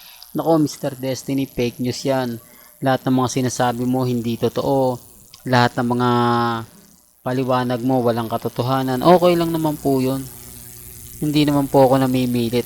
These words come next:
kasi sabi ko nga po sa inyo, kung ano lang naman po yung latest,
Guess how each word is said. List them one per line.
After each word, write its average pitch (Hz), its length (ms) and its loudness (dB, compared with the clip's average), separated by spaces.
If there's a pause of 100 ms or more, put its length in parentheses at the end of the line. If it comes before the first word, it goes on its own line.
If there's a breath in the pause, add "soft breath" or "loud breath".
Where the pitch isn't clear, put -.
kasi 151 240 0
sabi 117 320 -2
ko 127 160 -2
nga 123 160 0
po 127 160 0
sa 139 160 0
inyo, 143 160 0
kung 123 240 -2
ano 131 160 0
lang 139 160 0
naman 139 240 0
po 143 160 2
yung 143 160 -2
latest, 165 640 -2